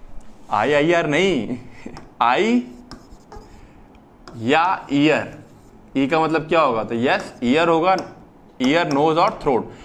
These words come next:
अपर रेस्पिरेटरी, जो हमारा ऊपर का रेस्पिरेटरी पार्ट होता है, and cutaneous infection, जो हमारे स्किन का इन्फेक्शन रहेगा। रेस्पिरेटरी यूरिनरी सॉफ्ट टिश्यूज इन्फेक्शन,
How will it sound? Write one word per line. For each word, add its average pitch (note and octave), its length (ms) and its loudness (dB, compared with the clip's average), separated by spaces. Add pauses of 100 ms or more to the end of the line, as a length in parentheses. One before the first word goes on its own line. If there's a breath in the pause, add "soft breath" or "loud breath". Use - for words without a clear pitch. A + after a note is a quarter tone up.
(220 loud breath)
अपर G3+ 280 2
रेस्पिरेटरी, G3 800 0
जो D3 120 2
हमारा C#3+ 180 4
ऊपर D3 280 2
का E3 80 4
रेस्पिरेटरी C#3+ 380 2
पार्ट D3 260 2
होता D3 240 2
है, F#3 140 0 (320 loud breath)
and F3+ 240 -2
cutaneous F#3 400 2
infection, F#3 460 0 (220)
जो C3+ 60 0
हमारे C#3+ 180 4
स्किन D#3 240 -2
का E3 100 2
इन्फेक्शन D3+ 400 0
रहेगा। A2 320 2 (400 loud breath)
रेस्पिरेटरी F#3+ 520 2
यूरिनरी F#3 380 2
सॉफ्ट F3+ 340 0
टिश्यूज F#3+ 280 0
इन्फेक्शन, F3+ 500 0